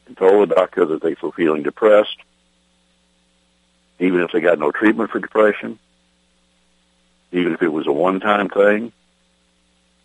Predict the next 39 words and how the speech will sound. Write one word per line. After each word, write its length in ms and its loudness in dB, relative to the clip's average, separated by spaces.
They're 160 -2
being 240 0
told 340 4
to 60 -12
turn 180 2
over 140 4
the 80 2
medical 360 2
records 380 2
of 100 -6
anybody 460 0
who's 160 -4
ever 160 2
been 160 -4
diagnosed 500 0
with 100 -16
P 140 -4
T 240 -2
S 200 2
D, 340 -2
and 120 -6
that 200 4
is 180 0
not 400 0
something 320 -2
that 80 -4
happens 320 0
just 160 -4
to 60 -12
members 280 -2
of 100 -6
the 60 -4
military. 480 -2
You 140 -8
can 160 -12
get 220 -4
P 140 -4
T 240 -4
S 120 0